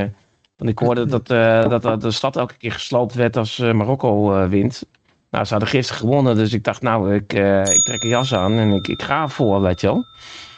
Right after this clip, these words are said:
Maar het bleek toch uiteindelijk dat ik gewoon in mijn eentje dat de bushockey, eh, in elkaar aan het trappen was en dat er geen enkele Marokkaan mij wou assisteren. Dus, eh,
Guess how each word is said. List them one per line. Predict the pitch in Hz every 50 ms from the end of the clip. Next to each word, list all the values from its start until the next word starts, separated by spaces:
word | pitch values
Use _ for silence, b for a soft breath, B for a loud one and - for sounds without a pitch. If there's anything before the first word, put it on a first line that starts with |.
| B B B B B B B B
Maar | - 131 127 120 120
het | 120 113
bleek | 120 135 123 117
toch | - - -
uiteindelijk | 123 123 127 117 117 120 120 113 107
dat | 117 110
ik | 127 -
gewoon | - - 127 123 127
in | 123
mijn | 120 120 110
eentje | 120 143 147 139 147 139
dat | 127 127 104
de | - 110
bushockey, | 95 120 117 110 - 120 110 - 123 113
eh, | 107 104 107 104 104 101 101 98 80 -
in | - 110
elkaar | 107 101 - 117 104 104 104 107
aan | 101 98
het | 92
trappen | - - 120 - - - -
was | 101 107 123 - -
en | 110 104 -
dat | 107 101
er | 87
geen | - 196 139 123 127
enkele | 127 131 120 135 127 123
Marokkaan | 123 127 131 131 123 - - 139 123 120 131
mij | 131 127 127
wou | 127 127 127 123
assisteren. | 131 127 - 127 - - 139 135 135 117 120 101
Dus, | 104 104 104 101 104
eh, | 107